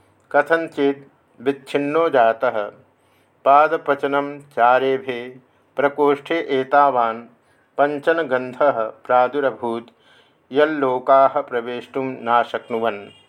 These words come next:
अतो हाजरं वदामि, तादृशं वच्मि च कमपि मां निन्दा।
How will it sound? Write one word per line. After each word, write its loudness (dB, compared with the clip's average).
अतो 2
हाजरं 0
वदामि, -2
तादृशं -2
वच्मि -2
च 2
कमपि -2
मां -2
निन्दा। -4